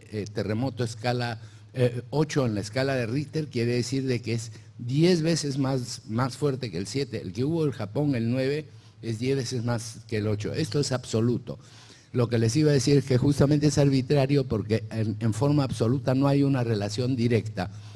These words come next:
Uno es el triple, el otro es nueve veces más, el otro es veintiún veces más, cuarenta y ocho, etcétera, etcétera. Entonces ustedes ven de que con los materiales se hace una ca-, variedad enorme de cosas. Ahí hemos puesto simplemente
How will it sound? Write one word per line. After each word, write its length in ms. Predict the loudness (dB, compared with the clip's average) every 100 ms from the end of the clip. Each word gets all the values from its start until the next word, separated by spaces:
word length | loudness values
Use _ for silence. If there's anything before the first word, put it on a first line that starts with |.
| -4
Uno 260 | 4 8 8
es 120 | 6
el 160 | 2 2
triple, 440 | 2 2 2 4
el 80 | 4
otro 280 | 4 4 4
es 180 | 4
nueve 320 | 2 4 6 6
veces 360 | 6 4 0
más, 260 | 2 0 2
el 120 | 0
otro 200 | 2 4
es 80 | 4
veintiún 440 | 4 2 2 2
veces 340 | 4 2 2 0
más, 300 | -2 -4 -8 -8 -6
cuarenta 340 | -2 0 0 2
y 80 |
ocho, 240 | 0 0 -6
etcétera, 440 | -6 -8 -8 -8
etcétera. 400 | -6 -6 -8 -12 -20 -20 -20 _ _ _
Entonces 420 | -10 -6 -4 -6 -8
ustedes 360 | -8 -6 -4
ven 220 | -2 -4
de 120 | -4 -6
que 140 | -8
con 200 | -4 -2
los 120 | -2
materiales 600 | -2 -4 -4 -4 -4 -6
se 140 | -8 -10
hace 220 | -10 -12 -16 _
una 320 | -10 -8 -8 -10
ca-, 200 | -14 -16 -14
variedad 480 | -14 -12 -10 -12 -12
enorme 420 | -12 -12 -10 -8
de 140 | -10
cosas. 320 | -8 -10 -10 -16 -18 -20 -20 -20 -20 -6
Ahí 260 | -2 0
hemos 240 | 0 -2 -2
puesto 400 | -2 0 -2 -4
simplemente 680 | -4 -4 -2 -2 -4 -6